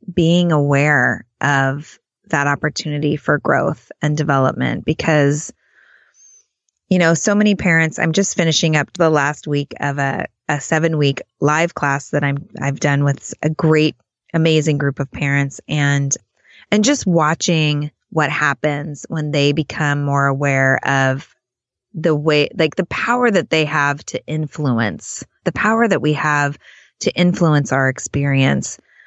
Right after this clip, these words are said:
There's just so much light and joy and hope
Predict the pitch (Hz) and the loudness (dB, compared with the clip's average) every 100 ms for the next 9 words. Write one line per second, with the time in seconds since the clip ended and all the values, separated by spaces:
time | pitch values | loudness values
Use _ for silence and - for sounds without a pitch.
0 | _ _ _ _ 190 190 - 247 - - | _ _ _ _ 0 0 0 0 0 0
1 | 175 180 160 - - 139 143 156 147 - | 2 2 0 -4 -8 -4 0 2 2 -2
2 | _ - 151 147 143 - 190 156 151 135 | _ -10 -6 -6 -6 0 2 4 4 2
3 | 139 143 - 147 139 143 139 131 143 - | 0 -2 -6 -4 -2 -2 -2 -4 -4 -8
4 | - _ - - 165 - - | -10 _ -4 0 0 0 -6